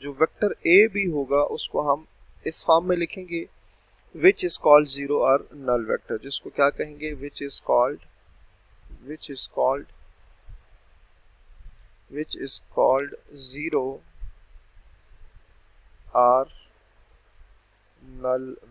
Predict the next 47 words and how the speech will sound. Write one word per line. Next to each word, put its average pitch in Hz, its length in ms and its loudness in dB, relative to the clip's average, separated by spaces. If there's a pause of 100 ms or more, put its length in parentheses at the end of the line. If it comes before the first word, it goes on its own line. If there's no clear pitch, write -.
vector, - 520 -16
which 139 140 -12
is 139 100 -12
called 131 380 -4
zero 127 380 -8
or 135 200 6 (320)
null 120 220 -4
vector। - 320 -16
ठीक - 140 -8
है, 190 60 -2
तो - 100 4
ऐसा 151 240 6
vector 160 340 0 (720)
जिसका 156 460 8
इनिशियल 165 460 0
और 147 140 2
terminal, 165 580 0
अ, 135 520 4 (120)
point 147 240 4
ए 170 120 4
की 185 140 -6
जगह 156 220 -2
पर 135 180 4
हो, 127 280 -6 (420)
या 139 80 4
आप 135 220 2
इस 156 100 -14
तरह 165 140 2
से 151 100 -8
कह 160 160 0
सकते - 300 -4
हैं 151 80 -8
कि - 40 -16
उसका 151 200 -4
magnitude 139 460 -6
zero 143 300 -4
हो, 160 240 -6
तो 151 60 -4
उस - 260 -6
case 147 280 -8
में 147 60 -12
उस 143 140 -12
vector 135 260 -8
को 135 100 -8
हम 131 60 -8
क्या 139 180 2
कहेंगे? 135 360 -4